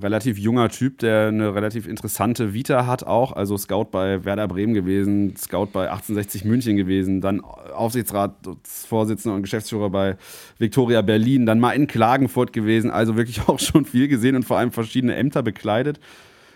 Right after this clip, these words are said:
Ähm, offensichtlich sich aber gegen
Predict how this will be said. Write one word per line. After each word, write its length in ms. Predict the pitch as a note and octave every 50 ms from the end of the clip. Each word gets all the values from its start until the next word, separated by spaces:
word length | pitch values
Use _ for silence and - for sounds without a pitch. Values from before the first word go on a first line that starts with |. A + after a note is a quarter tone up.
| _ _
Ähm, 440 | - - A#2 A2+ A2+ A2+ A2 A2+ A#2 - - _ _ _ _ _
offensichtlich 560 | - G#2+ B2 C#3+ B2+ A2+ B2+ - - C3 A#2+
sich 180 | - B2+ B2+ C3
aber 200 | A2 A#2 A2+ A2
gegen 420 | A#2 A#2+ A#2+ A#2 A#2 A#2 A2 A2+